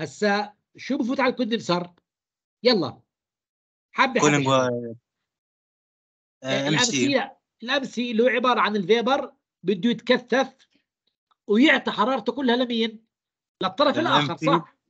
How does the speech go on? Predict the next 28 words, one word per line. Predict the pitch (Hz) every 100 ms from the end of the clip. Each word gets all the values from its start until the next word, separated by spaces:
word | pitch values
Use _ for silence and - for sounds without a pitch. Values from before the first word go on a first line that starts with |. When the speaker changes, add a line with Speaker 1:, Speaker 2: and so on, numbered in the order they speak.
| _ _
Speaker 2:
والام | 131 131 - _ 139 135
كولينج | 147 -
Speaker 1:
بغض | 330 277
Speaker 2:
ووتر. |
Speaker 1:
النظر، | 202 185 208 233
لط-، | 226 262
للطرف | 254 285 294
الآخر، | 277 226 - 147 - _ _
صح | 247 220
ولا | 262
لا؟ | 240 226 - _ _
Speaker 2:
تمام. | 135 127 127 - - _ _ _
مظبوط. | 131 285
Speaker 1:
هسا | 202 202 135 - _ _ _ _ _ _
إذا | 196 233
فيش | 311 302 294
عندك | 233 294 294 - 294
هيت | 311 247
لوسز | 240 220 233 - - _ _ _ _ _ _ _ _ _ _ _ _ _ _ _ _ 262
بيعطي | 294 - 285
مية | 330 320
في | 233
المية، | 269 208 160 123 - _ _ - 196
مثلًا | 220 269 269
بيعطي | 294 - 262
مية |
كيلو | - 254 269
جول | 196 285 330 254